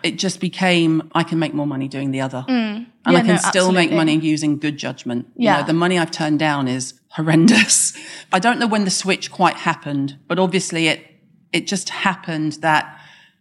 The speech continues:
Speaker 1: my word meant a lot in the skincare world.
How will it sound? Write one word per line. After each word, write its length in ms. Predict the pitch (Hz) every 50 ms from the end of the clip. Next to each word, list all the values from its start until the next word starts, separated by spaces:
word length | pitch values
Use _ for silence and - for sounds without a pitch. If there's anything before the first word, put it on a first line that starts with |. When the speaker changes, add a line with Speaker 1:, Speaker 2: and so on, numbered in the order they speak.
| _ -
Speaker 1:
my 220 | - 175 175 175
word 480 | 165 156 170 175 170 165 160 151 143 147
meant 300 | 151 165 165 160 156 - -
a 60 | 160
lot 320 | 156 160 160 151 - - -
in 100 | 160 147
the 60 | 151
skincare 500 | 147 147 - 165 156 151 147 151 143 135
world. 360 | 135 135 135 131 123 123 123